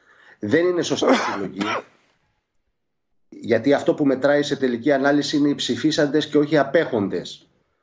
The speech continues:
Όσοι αποφασίσουν να απέχουν, που είναι λάθος επιλογή, να ξέρουν ότι στηρίζουν, διαιωνίζουν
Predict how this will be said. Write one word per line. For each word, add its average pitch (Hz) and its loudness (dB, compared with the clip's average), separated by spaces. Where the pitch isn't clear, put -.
Όσοι 147 2
αποφασίσουν 120 0
να 127 2
απέχουν, 139 0
που 127 -2
είναι 127 4
λάθος 160 2
επιλογή, 113 -4
να 113 2
ξέρουν 160 2
ότι 147 -2
στηρίζουν, 160 2
διαιωνίζουν 131 2